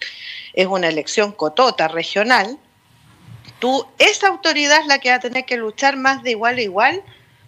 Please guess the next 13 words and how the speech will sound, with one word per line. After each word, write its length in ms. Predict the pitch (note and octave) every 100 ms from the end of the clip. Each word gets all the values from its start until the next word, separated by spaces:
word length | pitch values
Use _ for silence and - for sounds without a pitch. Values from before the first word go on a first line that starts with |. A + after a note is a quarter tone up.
| _ -
por 160 | B3+
las 160 | C#4 C4+
nuevas 280 | C#4 C#4 C#4
atribuciones, 720 | C4+ C4+ C#4 - E4+ B3+ - - - - -
más 380 | F#3+ A3+ B3+
el 120 | C#4 C#4
contexto 600 | C4 C4 C4 C4+ - C#4
que 120 | C4
le 140 | B3+
va 140 | B3 B3+
a 40 |
dar 160 | C4 C4
la, 300 | B3+ B3+